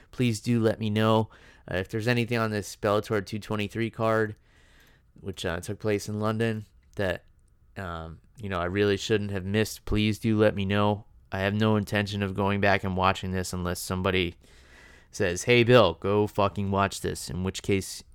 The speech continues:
you know, I always take your recommendations, guys. Um,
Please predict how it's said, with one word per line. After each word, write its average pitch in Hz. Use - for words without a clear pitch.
you -
know, 98
I 110
always 117
take -
your 110
recommendations, 104
guys. 82
Um, 82